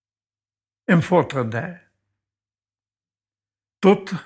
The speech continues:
hat, äh, der große Kurfürst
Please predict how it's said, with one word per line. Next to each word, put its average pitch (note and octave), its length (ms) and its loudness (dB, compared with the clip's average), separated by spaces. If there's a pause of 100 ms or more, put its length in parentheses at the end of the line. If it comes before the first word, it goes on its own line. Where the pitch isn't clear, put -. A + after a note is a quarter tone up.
(360)
hat, E3+ 480 0
äh, D3 340 4
der C3 180 2
große C3 400 2
Kurfürst - 680 -2